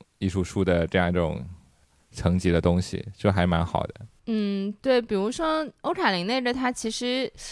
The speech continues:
Speaker 2: 我觉得有一点点像是把，因为我记得它是有一个比较老的那种竖，竖排，有点像以前火字印刷的那种书的这种观感，是吗？然后，但是它那个字其实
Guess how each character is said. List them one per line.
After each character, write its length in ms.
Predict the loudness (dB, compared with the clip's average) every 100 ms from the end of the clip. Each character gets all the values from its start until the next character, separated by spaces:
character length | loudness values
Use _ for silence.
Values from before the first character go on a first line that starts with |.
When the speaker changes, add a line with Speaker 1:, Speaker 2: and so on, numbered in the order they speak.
| -12
Speaker 2:
我 140 | -4 -2
觉 80 | 2
得 60 |
有 160 | 2 2
一 40 |
点 160 | 0 -4
点 240 | -2 -4
像 280 | -4 -4 -4
是 200 | -4 -6
把， 300 | -4 -2 -2 -4
因 140 | -4 0
为 40 |
我 120 | 0
记 140 | 0 -2
得 80 |
它 160 | 0 -2
是 140 | -4
有 180 | -2 -2
一 100 | -2
个 300 | -2 0 0
比 100 | 0
较 220 | -2 0
老 340 | 2 2 0 -2
的 140 | -4
那 120 | -4
种 240 | -2 -2 -4
竖， 380 | -4 -2 -4 -4 _ -18
竖 300 | -10 -2 -2
排， 640 | -2 0 2 2 0 -2 -6
有 120 | -4
点 180 | -2 0
像 160 | 0 -2
以 60 |
前 180 | -2 -4
火 220 | -2 -4
字 180 | -2 -4
印 140 | -2
刷 280 | -2 0 2
的 100 | 2
那 120 | 0
种 240 | 0 -4 -6 _
书 340 | -12 -4 -2
的 100 | 0
这 120 | 0 -2
种 240 | -6 -6
观 320 | 4 6 6 4
感， 200 | 0 0 -6
是 180 | -8
吗？ 160 | -8 -8 -12 -20 -20 -20 _ _ _ _
然 140 | -2 2
后， 220 | 2 2
但 300 | 0 0 2
是 160 | 0 -2
它 220 | 0 0
那 120 | 2
个 140 | 2
字 340 | 0 -2 -4 -4
其 220 | -4 -6
实 460 | -2 0 0 0